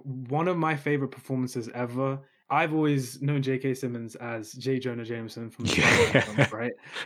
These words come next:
Speaker 1: Like,
Speaker 2: Yeah.
Speaker 1: that's, that's, that's who I,
Speaker 2: I forgot it was
Speaker 1: that's
Speaker 2: the same
Speaker 1: <laughs> Yeah,
Speaker 2: guy.
Speaker 1: exactly. Those are the films I grew up with, and to be honest, I can't imagine anyone else playing that character. But, like, took a film like Whiplash, and he, this, this role has become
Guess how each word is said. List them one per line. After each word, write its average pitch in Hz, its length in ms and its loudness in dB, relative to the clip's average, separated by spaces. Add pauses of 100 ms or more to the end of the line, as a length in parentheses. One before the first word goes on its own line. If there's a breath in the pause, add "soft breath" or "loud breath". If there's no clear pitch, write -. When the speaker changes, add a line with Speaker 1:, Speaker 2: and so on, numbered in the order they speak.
(120)
Speaker 1:
Like, 127 220 4
Speaker 2:
Yeah. - 0 -
Speaker 1:
that's, 151 240 2
that's, 160 300 0
that's 156 300 0
who 156 120 2
I, 143 100 4
Speaker 2:
I - 20 6
forgot 139 260 8
it 117 60 10
was 101 100 4
Speaker 1:
that's - 0 -
Speaker 2:
the 92 80 2
same 107 260 6
Speaker 1:
<laughs> 104 80 8
Yeah, 98 240 8
Speaker 2:
guy. - 60 -6 (300 loud breath)
Speaker 1:
exactly. 143 540 2
Those 147 400 0
are 170 40 -2
the 160 80 0
films 143 280 0
I 139 120 2
grew 135 160 -2
up 123 80 -6
with, 127 160 -2
and 131 300 0
to 139 80 -2
be 143 80 2
honest, 139 200 -2
I 135 100 2
can't 139 220 -2
imagine 127 300 -2
anyone 127 260 0
else 120 140 -2
playing 117 260 -4
that 139 300 -2
character. 113 480 -10
But, 120 280 -4
like, 123 220 -4 (500 soft breath)
took 196 140 -2
a 180 40 0
film 170 200 2
like 127 160 0
Whiplash, 131 480 -4
and 120 160 -10
he, 147 260 -2
this, 143 320 -2
this 156 240 -2
role 147 160 2
has 135 120 0
become 135 520 -2